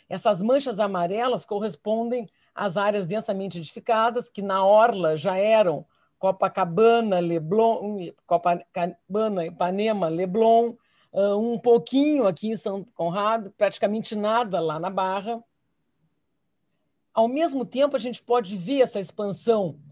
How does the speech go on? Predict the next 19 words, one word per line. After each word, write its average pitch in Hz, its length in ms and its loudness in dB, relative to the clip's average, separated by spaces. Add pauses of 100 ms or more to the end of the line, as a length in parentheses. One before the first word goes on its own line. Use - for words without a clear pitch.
(420)
como 262 240 2
relacionada 233 800 -2
à 240 40 -4
construção 254 600 2
dos 220 220 -8
túneis, 240 640 -4 (280)
né, 175 120 0
o 175 40 6
de 175 120 -10
quarenta 208 320 0
e 196 80 -2
seis, 254 520 -2
que 214 120 -10
melhora 196 400 2
a - 20 -6
relação 190 500 -4
com 180 120 -4
a 160 120 0
orla, 220 600 2